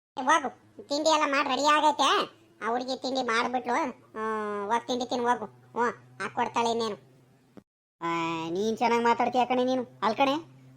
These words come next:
Speaker 2: ಆ ಹುಡುಗಿ ಎತ್ಲಾಗಿಂದ ಹಾಕ್ಕೊಡ್ತಾಳೆ. ಪಾಪ ಸ್ನಾನಕ್ಕೇನೋ ಹೋಗಿರ್ಬೇಕು. ನಡಿ, ನೀನು ಒಂದ್ ರೇಟ್ ಹಾಕ್ಕೊಡು. ಸುಮ್ಮಕ್ ನಿಂತ್ಕೊಂಡಿದ್ಯಾ? ಆ, ನೋಡಿದ್ರೆ ಆ ಹುಡುಗಿ ಕರ್ಕೊಂಡು ಹೋಗಿ ತಿಂಡಿ ಹಾಕಿಸ್ಕೊಂಡು ತಿನ್ನು ಅಂತ ಹೇಳ್ತೀಯ. ಆ, ಪಾಪ ಸ್ನಾನಕ್ಕೆ ಹೋಗಿರೋ ಹುಡುಗಿ ಎತ್ಲಾಗಿಂದ ಬಂದ್ ತಿಂಡಿ ಹಾಕ್ತಾಳೆ.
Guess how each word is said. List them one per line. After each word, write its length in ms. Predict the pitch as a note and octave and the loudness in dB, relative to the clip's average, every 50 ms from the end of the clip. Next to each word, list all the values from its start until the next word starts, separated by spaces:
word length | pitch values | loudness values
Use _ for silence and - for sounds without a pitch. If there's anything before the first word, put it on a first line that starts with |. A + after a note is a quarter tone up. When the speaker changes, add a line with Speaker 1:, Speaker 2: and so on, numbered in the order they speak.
| - - - | -20 -10 -2
Speaker 2:
ಆ 80 | F#3+ A3 | -2 2
ಹುಡುಗಿ 240 | A#3 C#4 D#4 C#4 D4+ | 4 2 2 4 4
ಎತ್ಲಾಗಿಂದ 420 | D4+ C#4 - D4 D4+ C#4+ D4 C#4+ | 4 4 6 4 2 4 4 4
ಹಾಕ್ಕೊಡ್ತಾಳೆ. 480 | D4 C4+ C4+ - B3+ A#3 A3 A3 F#3+ F#3 | 4 4 4 4 2 0 2 2 0 2
ಪಾಪ 200 | F3+ A3 G#3+ - A#3 A#3 | 2 0 2 2 0 0
ಸ್ನಾನಕ್ಕೇನೋ 500 | - A3+ A#3 B3+ C#4 - - C#4 C#4 C#4 | 2 2 2 2 2 2 2 2 2 4
ಹೋಗಿರ್ಬೇಕು. 540 | B3 C4 C4+ C4 C#4+ C#4+ C4+ C#4+ C#4 - A#3 D4 D#4 A#3 | 4 4 4 6 4 6 6 4 4 6 6 6 6 6
ನಡಿ, 200 | - C#4 D4+ C#4 | 4 4 4 4
ನೀನು 520 | - - - - - - G#3+ C#4 D4 C#4 | 2 -2 -14 -16 -6 -2 0 2 2 4
ಒಂದ್ 100 | C#4+ C#4 | 2 4
ರೇಟ್ 140 | C#4 C#4+ - | 2 2 2
ಹಾಕ್ಕೊಡು. 580 | A#3 A3+ - - C#4+ D4 A#3+ - - - - - | 2 0 2 4 4 4 4 2 -2 -12 -4 -2
ಸುಮ್ಮಕ್ 280 | C4 C4+ C#4 C#4 - | 0 2 2 0 0
ನಿಂತ್ಕೊಂಡಿದ್ಯಾ? 600 | A#3+ B3+ C4 C4 - C#4+ C#4+ C#4+ B3+ D4 D4+ D#4 D#4+ D#4+ D4 B3+ A3+ - - - _ - | 0 -2 0 2 2 2 2 4 4 6 6 6 6 6 4 4 2 -4 -12 -20 _ -2
ಆ, 180 | B3 B3+ B3 B3 | 0 2 4 4
ನೋಡಿದ್ರೆ 340 | A#3+ B3 C#4 D4 C#4+ C#4+ D4+ | 6 6 6 6 6 6 6
ಆ 140 | C4+ B3+ A#3+ | 6 6 4
ಹುಡುಗಿ 220 | C4 C#4 C#4 D4+ | 4 2 0 0
ಕರ್ಕೊಂಡು 340 | - D4+ C#4+ C#4+ D4 C#4 C#4+ | 2 2 2 2 2 2 2
ಹೋಗಿ 160 | C#4+ C4+ D4+ | 2 2 0
ತಿಂಡಿ 240 | D4+ D4 C#4 C#4+ D4 | -2 0 2 4 4
ಹಾಕಿಸ್ಕೊಂಡು 460 | C#4+ C4+ C4+ C4 C4 - C#4 C4+ - | 4 4 2 -2 -2 -2 -2 -2 0
ತಿನ್ನು 220 | D4+ C#4+ C#4 C#4+ | -2 -2 0 0
ಅಂತ 160 | C#4+ C#4+ C#4+ D#4+ | 0 0 2 2
ಹೇಳ್ತೀಯ. 400 | D4 D4 D4+ D#4 D#4 D#4 D#4 C#4+ A#3+ - - - - _ - G#3+ | 2 4 4 4 2 2 0 -2 -2 -4 -8 -20 -20 _ -4 -2
ಆ, 120 | B3 D4+ | -2 0
ಪಾಪ 240 | D4 - B3+ B3+ C#4 C4 | 2 0 0 2 2 0
ಸ್ನಾನಕ್ಕೆ 400 | - C4+ A#3+ C4 D4 D#4 D#4 D#4+ | 0 0 0 2 2 4 4 4
ಹೋಗಿರೋ 260 | D#4+ D#4 D#4+ D#4+ D4+ | 4 6 4 4 6
ಹುಡುಗಿ 240 | D4+ D#4 D#4 D#4 E4 | 4 2 4 4 4
ಎತ್ಲಾಗಿಂದ 440 | D#4 C#4+ C#4 - D#4+ D#4 E4 D#4+ E4+ | 6 4 4 2 2 2 4 2 4
ಬಂದ್ 200 | D4+ D4+ C#4+ A3+ | 4 2 0 0
ತಿಂಡಿ 180 | C4 A#3 G#3+ G#3+ | -2 0 0 0
ಹಾಕ್ತಾಳೆ. 300 | E3 E3 - - D#3+ | 0 0 -4 -10 -12